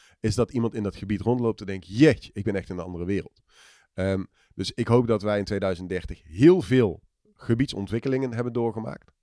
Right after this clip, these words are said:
En dat het ons is gelukt om een paar keer daar die klappen uit te delen van, "Ja, jongens, dit, dit is niet alleen, eh, eh, heel mooi, hè, eh, in één beleving, maar hier ben ik echt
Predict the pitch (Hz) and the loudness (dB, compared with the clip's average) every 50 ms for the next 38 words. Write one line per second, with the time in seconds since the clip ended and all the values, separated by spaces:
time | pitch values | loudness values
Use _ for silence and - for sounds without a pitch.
0 | _ _ _ _ _ _ _ _ _ _ _ _ _ - _ - 95 98 95 87 | _ _ _ _ _ _ _ _ _ _ _ _ _ -20 _ -6 -2 -2 -2 -4
1 | - 95 87 78 90 85 - - 98 95 107 - 104 92 87 76 _ - - 113 | -4 -10 -8 -8 -8 -10 -8 -4 0 0 0 0 -2 -8 -8 -10 _ -2 0 0
2 | 127 160 107 - - 143 151 196 - - _ _ _ _ _ _ _ _ _ _ | 2 0 -2 -4 -2 -2 -2 -2 -4 -6 _ _ _ _ _ _ _ _ _ _
3 | _ _ _ _ _ - - 98 104 107 110 - - 95 92 - 113 110 - - | _ _ _ _ _ -8 -2 0 0 0 -2 -4 -12 -12 -4 0 0 0 2 0
4 | 92 92 101 95 98 98 92 95 92 92 90 92 90 - _ - - 98 90 90 | -2 -2 -2 -4 -4 -2 -2 0 0 0 0 -2 -6 -8 _ -12 -6 -6 -6 -6
5 | - _ _ _ _ _ _ _ _ _ _ _ - 87 80 76 76 78 78 85 | -6 _ _ _ _ _ _ _ _ _ _ _ -10 -8 -8 -8 -8 -10 -12 -14
6 | - - 95 98 - - _ _ _ _ _ - 104 104 - 95 - 110 117 - | -10 -6 -6 -6 -6 -8 _ _ _ _ _ -6 -6 -4 -4 -4 -2 -2 -4 -2
7 | 104 95 98 98 98 95 92 90 87 _ _ _ _ _ _ _ _ _ _ _ | -2 -2 0 2 2 2 0 -2 -6 _ _ _ _ _ _ _ _ _ _ _
8 | _ - 90 90 87 87 87 85 - - - 85 87 - - - - 131 143 143 | _ -6 -6 -4 -4 -4 -6 -6 -8 -10 -10 -10 -10 -10 -10 0 6 8 8 8
9 | 123 117 110 101 90 82 - _ _ _ - 98 107 127 - - - 98 92 90 | 8 6 4 2 0 -2 -6 _ _ _ -6 -4 -4 -4 -4 -6 -4 -4 -4 -4
10 | - 101 98 95 95 95 92 90 90 95 110 139 143 151 180 226 285 _ _ _ | -4 -6 -6 -4 -4 -4 -4 -2 0 2 2 2 2 2 0 -2 -2 _ _ _
11 | _ _ _ _ _ _ - 76 78 95 95 101 95 104 101 _ _ _ - - | _ _ _ _ _ _ -8 -6 -4 -2 -2 -2 -2 -4 -6 _ _ _ -2 -2
12 | 120 - - - | -2 -2 -2 -10